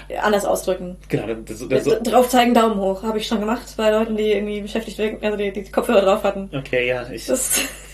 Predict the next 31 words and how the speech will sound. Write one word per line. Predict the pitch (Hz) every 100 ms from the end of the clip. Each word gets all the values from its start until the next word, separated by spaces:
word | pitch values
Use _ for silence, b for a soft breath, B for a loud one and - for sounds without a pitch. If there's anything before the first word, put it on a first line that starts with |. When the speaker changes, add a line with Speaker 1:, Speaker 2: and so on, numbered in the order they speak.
| - 294
Speaker 1:
<laughs> | - - - -
Speaker 2:
ich | - 127
mache | 123
im | 135
öffentlichen | 120 120 113
Raum | 107 110
wenig | 117 113
Komplimente, | 120 113 123 123
also | 113
ich |
mach, | 123 -
ich | 131
mach | 120
Fremden | - 117 92
eigentlich | 92
keine | - 92
Komplimente. | - 98 98 - - - - B B B B -
Speaker 1:
Ich | - - -
schon. | - 247 370 -
Ich | 233 - - - 220
hab | 226
mir | 226
das | 220
zum | 226
Teil | 220 220
tatsächlich | 220 220 202
angewöhnt. | 214 269 254 277 349 - - b b - - -
Ja, | 220
gut, | 226 226 -
es | -
ist | - 226 - 247